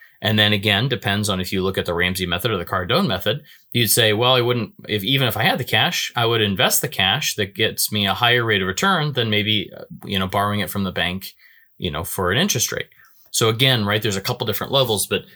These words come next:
one of the biggest things is, is starting to look at credit as kinda like alcohol, right? Do you treat it as something that is a runaway train, or is it something that you have boundaries on? And if you don't have boundaries on,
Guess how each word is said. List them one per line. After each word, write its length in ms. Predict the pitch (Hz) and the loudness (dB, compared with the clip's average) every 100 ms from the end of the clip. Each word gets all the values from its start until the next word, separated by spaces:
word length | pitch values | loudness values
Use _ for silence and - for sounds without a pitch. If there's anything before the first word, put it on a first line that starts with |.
| _ | _
one 240 | - 113 123 | -4 -2 0
of 80 | |
the 80 | 110 | 0
biggest 400 | 98 110 98 - | 0 0 0 0
things 340 | 190 196 123 107 | 2 2 2 2
is, 280 | 101 92 | 2 0
is 260 | - 101 - | 0 0 0
starting 400 | - 117 123 110 | 2 2 0 0
to 80 | 101 | -2
look 240 | 104 98 | -4 -4
at 80 | 95 | -6
credit 400 | - 151 123 - | -2 0 0 0
as 440 | 101 101 98 95 - _ _ _ _ _ _ _ _ _ _ _ - | 0 0 0 -4 -8 _ _ _ _ _ _ _ _ _ _ _ -4
kinda 220 | 123 104 | 0 2
like 160 | 101 | 2
alcohol, 460 | 110 170 113 92 78 | 2 2 0 -2 0
right? 400 | 98 117 - - | 0 0 -2 -6
Do 100 | 120 | -2
you 160 | 123 156 | 0 0
treat 340 | - 147 135 | 0 0 2
it 180 | 165 - | 0 0
as 380 | 107 107 107 101 | -2 0 2 2
something 600 | - 131 131 131 117 107 | 2 2 0 0 -2 -2
that 460 | 101 101 - - - - _ _ _ _ _ | 0 0 0 -6 -8 -14 _ _ _ _ _
is 140 | 120 107 | -2 0
a 60 | |
runaway 340 | 101 110 110 104 | 0 0 2 0
train, 420 | - 107 175 - _ _ - _ | 2 0 0 -4 _ _ -20 _
or 160 | 120 | 2
is 80 | 117 | 4
it 60 | 110 | 4
something 320 | 127 113 113 | 2 2 0
that 100 | 104 | 0
you 120 | 110 | 0
have 100 | 95 | 2
boundaries 420 | 110 117 107 82 | 4 2 2 -2
on? 200 | 69 - - - - | -6 -8 -10 -14 -6
And 80 | |
if 100 | 101 | -6
you 60 | 90 | 0
don't 220 | 104 160 | 2 4
have 120 | 151 107 | 4 2
boundaries 380 | 92 87 82 | 0 0 -4
on, 240 | 82 78 | -4 -4